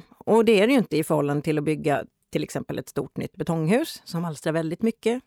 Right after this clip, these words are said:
eh, klimatpåverkan per kvadratmeter. Men de utsläppen ska ju då i bästa fall ändå skrivas av under en väldigt lång livslängd på det här huset och stommen och grunden.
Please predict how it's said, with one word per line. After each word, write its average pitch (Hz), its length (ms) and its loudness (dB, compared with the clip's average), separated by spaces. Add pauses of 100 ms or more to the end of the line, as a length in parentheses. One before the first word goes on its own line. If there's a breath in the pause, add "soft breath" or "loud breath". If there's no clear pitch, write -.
(120)
eh, 185 680 -6
klimatpåverkan 180 760 -4
per 175 200 -4
kvadratmeter. 170 760 -4 (840 loud breath)
Men 214 380 4 (760)
de 247 300 6
utsläppen 165 540 0
ska 147 280 -2
ju 165 120 0
då 151 180 -2
i 143 60 -2
bästa 156 300 -4
fall 139 220 -4
ändå 139 220 -4
skrivas 151 520 -4
av 180 360 0
under 143 200 -4
en 139 80 -4
väldigt 139 300 -6
lång 165 540 0
livslängd 170 640 -6
på - 100 -8
det - 80 -6
här 131 140 -8
huset - 460 -12
och - 260 -16
stommen - 420 -8
och 139 80 -12
grunden. 98 420 -12